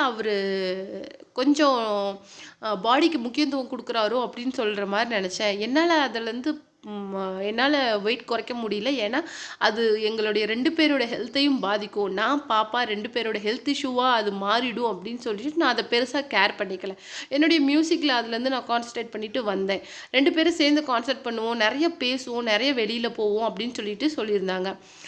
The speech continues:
அது மட்டும் இல்லாம, ஜி வி வந்து கோர்ட்ல என்ன சொல்லியிருக்காரு அப்படின்னா, "குழந்தை வந்து சைந்தவிக்கிட்டே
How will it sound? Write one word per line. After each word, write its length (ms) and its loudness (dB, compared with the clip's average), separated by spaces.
அது 180 0
மட்டும் 280 6
இல்லாம, 440 2
ஜி 220 -2
வி 100 4
வந்து 300 2
கோர்ட்ல 340 2
என்ன 160 0
சொல்லியிருக்காரு 540 0
அப்படின்னா, 480 -2
"குழந்தை 380 4
வந்து 300 -2
சைந்தவிக்கிட்டே 640 0